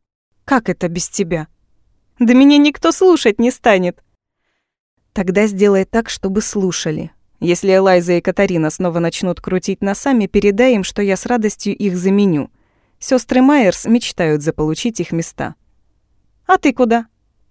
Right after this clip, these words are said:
«Это не твое дело». Я захлопываю дверь примерочной перед носом Кристины,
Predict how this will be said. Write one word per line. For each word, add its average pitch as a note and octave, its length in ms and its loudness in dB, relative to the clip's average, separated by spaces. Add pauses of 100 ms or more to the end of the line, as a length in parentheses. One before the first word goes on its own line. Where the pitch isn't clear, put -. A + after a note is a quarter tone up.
(300)
«Это A#3 200 -4
не A#3+ 140 0
твое F3+ 320 -6
дело». D3+ 340 -8 (840)
Я F3+ 180 2
захлопываю E3+ 640 -2
дверь F#3 240 -2
примерочной G3+ 640 -4
перед F3+ 240 -4
носом G3 340 -4
Кристины, A3 580 -2